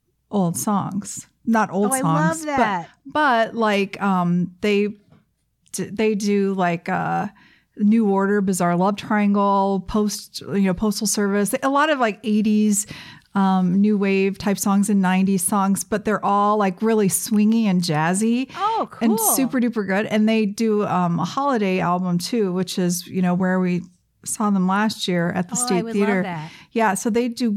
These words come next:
Speaker 1: really great holiday music, and they're irreverent and fun, and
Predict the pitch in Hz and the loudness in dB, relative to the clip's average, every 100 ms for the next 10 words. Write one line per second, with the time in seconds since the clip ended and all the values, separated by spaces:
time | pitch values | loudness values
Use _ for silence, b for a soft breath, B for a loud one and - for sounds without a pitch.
0 | 220 247 262 262 247 226 247 247 247 240 | -2 -2 0 0 0 0 0 0 2 2
1 | 247 233 247 240 214 208 202 190 185 - | 0 0 0 0 0 2 2 0 -4 -12
2 | _ - 208 202 240 254 254 247 180 - | _ -6 -2 0 0 2 0 2 0 0
3 | 254 233 226 226 226 - - 196 190 190 | -2 0 2 2 2 0 0 2 2 2
4 | 185 | 0